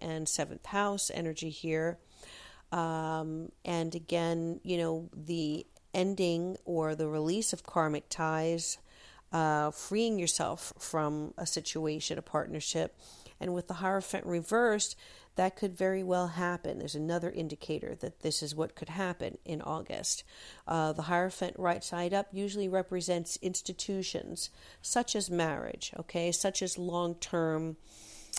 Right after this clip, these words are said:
things that have stood the test of time, things that have been around for a long time, tradition,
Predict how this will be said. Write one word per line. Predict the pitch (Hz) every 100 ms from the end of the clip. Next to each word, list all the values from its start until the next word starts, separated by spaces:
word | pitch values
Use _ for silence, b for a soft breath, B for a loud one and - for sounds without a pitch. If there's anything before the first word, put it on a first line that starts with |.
| B B B
things | 214 214
that | 202
have | 190 190 180 170 - -
stood | - - 202 185
the |
test | 180 185 170 -
of | 160
time, | - 175 165 147 - -
things | 170 170 -
that | 170
have | 160
been | 165
around | 160 156 160 160 160 156
for | 165 160
a |
long | 151 151 151
time, | 151 - 160 139 147 165 B B B -
tradition, | 226 175 190 180 - 151 50